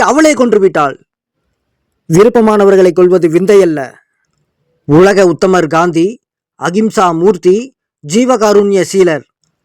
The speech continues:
அவரே நோயால் துடித்துக் கொண்டிருந்த தன் கண்டுக்குட்டியை கொன்றுவிட சொல்லியிருக்கிறார்.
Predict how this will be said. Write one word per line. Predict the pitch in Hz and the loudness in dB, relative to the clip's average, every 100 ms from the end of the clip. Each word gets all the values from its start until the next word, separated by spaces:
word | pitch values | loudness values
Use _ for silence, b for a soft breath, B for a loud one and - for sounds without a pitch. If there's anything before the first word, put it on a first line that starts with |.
| _ _ - | _ _ -2
அவரே | 165 208 254 247 | 0 2 2 2
நோயால் | 202 247 247 220 | 2 2 0 0
துடித்துக் | 226 226 233 | -2 -4 -2
கொண்டிருந்த | 233 220 214 | 0 0 0
தன் | 214 202 | -2 -2
கண்டுக்குட்டியை | 220 226 226 226 208 | -4 -4 -2 0 0
கொன்றுவிட | 208 220 247 220 | 0 -2 0 0
சொல்லியிருக்கிறார். | 208 208 202 190 220 285 | 0 2 2 0 -2 -4